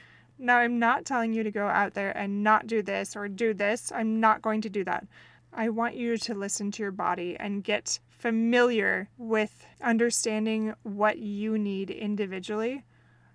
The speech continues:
and tune out what other people start to say. But I w-, want you to do so wisely.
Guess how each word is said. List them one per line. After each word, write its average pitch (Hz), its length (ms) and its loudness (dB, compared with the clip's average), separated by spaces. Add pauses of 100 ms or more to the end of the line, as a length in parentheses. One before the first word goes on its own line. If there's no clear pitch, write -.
(400)
and 240 300 -2
tune 285 400 -4
out 226 320 2
what 220 240 0
other 226 280 2
people 190 440 -8
start - 300 -6
to 208 100 -14
say. - 380 -12 (460)
But 240 120 -2
I 240 40 2
w-, 247 220 -2
want 302 240 -2
you 339 120 -2
to 285 100 -4
do 233 180 -4
so 220 220 -4
wisely. 190 720 -4